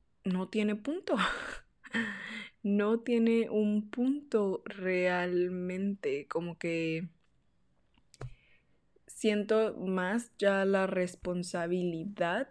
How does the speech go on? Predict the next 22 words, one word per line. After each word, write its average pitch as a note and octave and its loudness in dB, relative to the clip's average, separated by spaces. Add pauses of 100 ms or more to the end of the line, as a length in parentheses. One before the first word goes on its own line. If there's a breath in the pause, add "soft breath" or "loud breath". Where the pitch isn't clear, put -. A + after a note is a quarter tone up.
de, F3 2
de F3+ 0
subir F3+ 2
el E3+ 2
podcast - -2 (800 soft breath)
y G3 4
de F3 2
grabar E3+ 2
algo E3+ 2
para D3+ 0
ustedes, F3 0 (240)
pero G3 2 (120)
la G3 4
verdad G3 6
es D4 -2
que A#3 4
la F3+ 4
semana D#3+ -2
pasada A3+ 2
lo G#3 2
tenía F3 -4
planeado F3+ -6